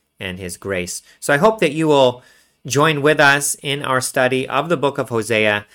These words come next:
Again, today we are starting in chapter one. And this is an incredible chapter because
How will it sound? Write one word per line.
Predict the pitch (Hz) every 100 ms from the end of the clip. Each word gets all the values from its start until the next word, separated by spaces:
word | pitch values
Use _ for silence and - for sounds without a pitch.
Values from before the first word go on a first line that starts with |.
| _
Again, | 127 120 127
today | 120 120
we | 120 117
are |
starting | 110 120 110 110
in | 113 104
chapter | - 101 92 - 98 104
one. | 92 110 139 135 104 107 - - _ -
And | 135 127 123
this | 143 180
is | 226 185 123 - _ _ -
an | 131
incredible | 123 - 196 170
chapter | 127 127 107 - 113
because | 110 107 117 110 104